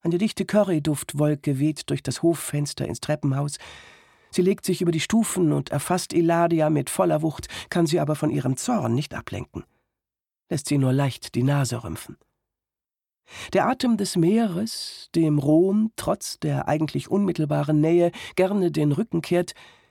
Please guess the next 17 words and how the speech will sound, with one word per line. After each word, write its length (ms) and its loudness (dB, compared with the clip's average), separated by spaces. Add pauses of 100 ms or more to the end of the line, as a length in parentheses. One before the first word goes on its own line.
(300)
überwindet 600 0
am 100 0
späten 380 -2
Nachmittag 680 -4
oft 540 -6
die 140 -2
Spekulationsobjekte 1500 -4
der 160 -4
Peripherie, 840 0 (380)
zieht 380 -2
über 140 2
die 100 2
Viertel 400 0
des 180 -6
Zentrums 760 -2
am 180 -2
Fluss 420 -4